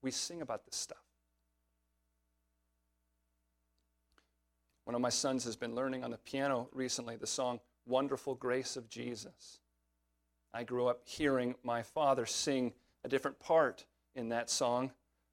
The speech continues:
on the octaves. I don't even know how to describe it, and I loved it.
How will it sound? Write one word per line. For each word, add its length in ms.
on 220
the 120
octaves. 540
I 80
don't 80
even 120
know 100
how 120
to 80
describe 480
it, 140
and 120
I 60
loved 460
it. 200